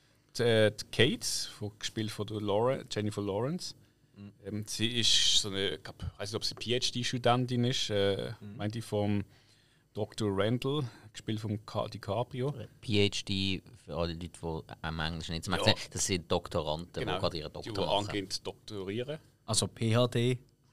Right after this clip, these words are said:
Speaker 1: P H T.
Speaker 2: Das hilft euch sicher mehr.
Speaker 1: <laughs>
Speaker 2: Ja.
Speaker 1: Ähm, ja, und, äh, sie schafft auf einer Sternwarte irgendwo, wie das halt meistens ist,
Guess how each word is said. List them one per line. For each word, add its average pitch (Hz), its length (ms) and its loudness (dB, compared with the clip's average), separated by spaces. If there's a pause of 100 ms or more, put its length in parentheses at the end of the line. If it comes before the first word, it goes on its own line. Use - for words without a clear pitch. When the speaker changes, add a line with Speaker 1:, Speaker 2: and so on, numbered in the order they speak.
(100)
Speaker 1:
P - 160 -2
H 104 140 -4
T. 139 320 -4
Speaker 2:
Das - 180 10
hilft 139 300 8
euch 120 120 8
sicher 151 340 6
mehr. 104 380 4
Speaker 1:
<laughs> - 60 -18 (600)
Speaker 2:
Ja. 131 200 12
Speaker 1:
Ähm, 113 480 0 (120)
ja, 156 180 8
und, 165 320 8
äh, 127 220 10
sie - 560 2
schafft 143 320 6
auf 123 180 -6
einer 123 80 0
Sternwarte 139 880 6
irgendwo, 120 460 -2
wie 120 60 -8
das 113 180 -6
halt 107 280 -6
meistens 107 460 -4
ist, - 540 0